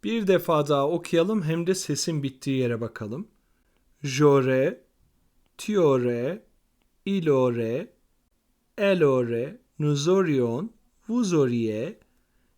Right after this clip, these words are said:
ils auraient, elles auraient. Peki liaison var mı ona bakalım.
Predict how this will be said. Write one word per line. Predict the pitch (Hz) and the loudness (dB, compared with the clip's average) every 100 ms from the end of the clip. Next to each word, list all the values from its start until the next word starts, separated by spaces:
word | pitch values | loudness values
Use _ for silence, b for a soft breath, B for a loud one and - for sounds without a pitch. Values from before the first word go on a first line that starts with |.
| _ _ | _ _
ils | - 196 196 156 143 | -4 -2 0 0 0
auraient, | 127 120 113 123 262 - _ _ _ - | 0 0 -2 -4 -8 -14 _ _ _ -6
elles | 175 165 160 127 | -2 0 0 -2
auraient. | 127 113 107 113 226 _ _ _ _ _ _ _ _ _ _ | -4 -4 -4 -8 -10 _ _ _ _ _ _ _ _ _ _
Peki | 190 196 175 131 - _ - | -2 0 -2 -4 -4 _ -2
liaison | 151 160 156 196 196 | 4 4 4 2 4
var | 170 135 | 4 2
mı | 131 | 0
ona | 127 123 | -2 -2
bakalım. | 120 - 117 113 131 233 | -4 -6 -8 -4 -4 -6